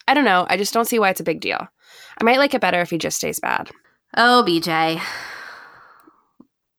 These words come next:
Speaker 2: But no, I think this is, when we got this question, all jokes aside, I think this is a really interesting question. It's like, why are we, whatever side you stand on, why are we all so obsessed with Kylo Ren's fate? Um,
Speaker 1: Right.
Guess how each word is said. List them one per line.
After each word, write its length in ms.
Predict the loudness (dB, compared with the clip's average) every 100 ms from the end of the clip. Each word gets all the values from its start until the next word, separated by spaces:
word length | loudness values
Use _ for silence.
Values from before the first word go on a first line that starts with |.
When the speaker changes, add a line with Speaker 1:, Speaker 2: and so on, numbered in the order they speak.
| -2
Speaker 2:
But 100 | 2
no, 60 | 2
I 160 | 2 0
think 140 | 0
this 140 | 0 0
is, 60 | -4 -2
when 220 | 0 0
we 100 | 0
got 180 | 0 0
this 120 | -4
question, 540 | -4 -2 -2 -2 -2
all 240 | 2 2 4
jokes 260 | -2 -4
aside, 320 | -2 0 0
I 100 | 0
think 160 | -2 -2
this 140 | 0
is 100 | 0
a 60 | 0
really 300 | 2 2 0
interesting 340 | -2 -4 -6
question. 320 | -2 -4 -2 -4
It's 160 | -2
like, 140 | -4 0
why 340 | 4 4 6
are 240 | 4 4
we, 180 | 2 -2
whatever 320 | 0 2 2
side 300 | 0 0 -2
you 60 | -6
stand 280 | -2 0 2
on, 220 | 2 2
why 220 | 4 4
are 160 | 4 4
we 100 | 4
all 300 | 4 4 2
so 160 | -2
obsessed 400 | -2 0 -2 -2
with 80 | -6
Kylo 280 | -2 0 0
Ren's 260 | 0 -4 -6
fate? 340 | -8 -8 -16 _ -20 -20 _ _ _ 0
Um, 420 | 2 2 0 2
Speaker 1:
Right. 220 | 0 0